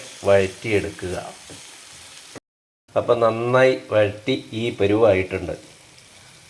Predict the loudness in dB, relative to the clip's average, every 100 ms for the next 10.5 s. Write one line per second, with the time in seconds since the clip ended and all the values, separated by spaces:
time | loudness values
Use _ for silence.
0 | -20 -20 -20 _ _ _ _ _ _ -2
1 | 0 2 0 0 -6 -8 -12 _ _ _
2 | -6 0 2 0 -4 -20 -8 -2 0 0
3 | 2 0 -2 -10 -20 _ _ _ _ _
4 | _ -12 -2 -2 -2 -6 -12 -14 _ _
5 | _ _ _ -4 -4 -4 -6 -4 -4 -2
6 | -2 -4 -20 _ _ _ _ -6 -6 -10
7 | -20 -20 _ _ _ _ -20 _ -20 -20
8 | -20 _ -20 _ _ _ _ _ -20 -20
9 | -20 -20 -20 -18 -18 -20 -10 2 6 6
10 | 4 0 -2 0 0